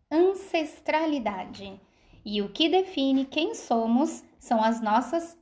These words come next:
atitudes. Siga o seu caminho e lembre do que aprendeu nos livros.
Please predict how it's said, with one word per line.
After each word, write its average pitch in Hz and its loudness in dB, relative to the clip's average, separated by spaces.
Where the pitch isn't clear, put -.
atitudes. 196 -4
Siga 359 2
o 311 2
seu 392 -2
caminho 214 -2
e 269 0
lembre 285 4
do 240 -2
que 294 -4
aprendeu 277 4
nos 285 0
livros. 180 -8